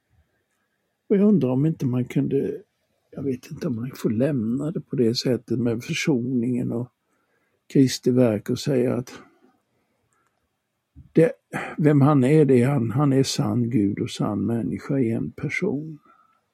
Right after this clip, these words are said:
Vad han har gjort, det är det att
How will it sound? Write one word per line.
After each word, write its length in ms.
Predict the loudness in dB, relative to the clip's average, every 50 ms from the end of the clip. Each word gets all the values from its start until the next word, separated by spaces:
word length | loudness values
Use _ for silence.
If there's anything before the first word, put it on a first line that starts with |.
| _ _ _ _ _ _ _ _ _ _ _ _ _ _ _ _ _ _ _ _ _ _ _ _ _ _ _ _ _ _ _ _ _ _ _ _ _
Vad 200 | 0 2 2 4
han 200 | 4 4 4 4
har 80 | 6 6
gjort, 580 | 8 8 8 6 6 4 0 -4 -8 _ -20 -20 -4 2
det 280 | 4 6 6 8 6
är 60 | 6
det 220 | 6 6 4 4 4
att 500 | 2 0 -2 -6 _ _ -20 -20 -20